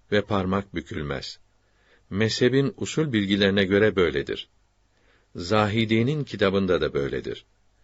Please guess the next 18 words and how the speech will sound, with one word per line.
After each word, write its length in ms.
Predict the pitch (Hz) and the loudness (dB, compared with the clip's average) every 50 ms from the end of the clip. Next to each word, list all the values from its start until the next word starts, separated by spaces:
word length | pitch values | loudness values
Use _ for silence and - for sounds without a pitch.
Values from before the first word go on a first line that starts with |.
| _ _ _ | _ _ _
Fetva 480 | - - 117 113 - - 127 120 104 | 0 0 0 2 4 4 4 4 4
da 140 | 87 80 73 | 2 0 0
böyle 280 | 71 71 67 65 69 65 | 0 0 0 0 -2 -2
verilmiştir. 640 | 67 64 65 64 64 60 - - - - - - - _ _ _ _ _ _ _ _ _ _ _ _ _ _ _ _ | -2 -4 -6 -8 -10 -10 -12 -12 -12 -12 -12 -14 -16 _ _ _ _ _ _ _ _ _ _ _ _ _ _ _ _
Mudmerat, 840 | - 104 120 117 113 113 113 113 113 110 117 135 - - - - _ _ _ _ _ _ _ _ - | -4 -2 0 0 2 2 4 4 6 6 4 4 2 -2 -10 -20 _ _ _ _ _ _ _ _ -4
Velvalciye, 1040 | 87 95 107 113 110 104 104 110 110 107 95 92 104 98 92 85 85 90 110 131 - _ _ _ _ - | 0 2 2 4 4 2 2 2 2 2 2 0 0 2 2 4 4 2 2 0 -4 _ _ _ _ -4
Hülasa 640 | 104 104 104 104 101 98 95 - - 113 110 120 143 - _ _ _ _ _ _ - | 0 2 4 4 4 4 2 0 -2 -2 -2 -2 -4 -8 _ _ _ _ _ _ -4
ve 200 | 82 95 87 82 | -2 -2 0 0
daha 220 | 92 95 127 156 | 0 0 0 0
başka 320 | 139 120 104 - - 107 - | 0 -2 -2 0 -2 -2 0
kitaplarda 680 | - 107 - 104 95 - - 101 95 92 85 104 101 | -2 -2 -2 -2 -2 -2 -2 -2 -2 0 0 0 0
da 140 | 85 76 - | 0 0 0
böyle 220 | 71 69 67 65 67 | 0 -2 -2 -2 -2
yazılıdır." 640 | 65 65 65 - - 69 62 62 - - - - - _ _ _ _ _ _ _ _ _ _ _ _ _ _ _ - | -2 -2 -4 -4 -6 -8 -8 -8 -10 -10 -12 -14 -16 _ _ _ _ _ _ _ _ _ _ _ _ _ _ _ -12
Büyüklerimiz 840 | 95 95 113 110 107 101 - - 104 101 110 120 151 170 - - - _ _ _ _ _ _ _ | -4 -2 0 0 0 0 2 2 4 4 4 2 -2 -4 -6 -10 -14 _ _ _ _ _ _ _
parmakla 580 | - 95 95 95 95 110 139 160 160 - 110 95 | -4 -2 -2 0 0 0 -2 -2 0 0 0 0
işaret 520 | - 95 - - 98 95 95 110 107 - | 0 0 -2 -2 -2 0 0 0 0 0
etmenin 500 | 120 113 - 113 110 113 113 110 117 117 | -2 -4 -2 -2 0 0 0 -2 -4 -6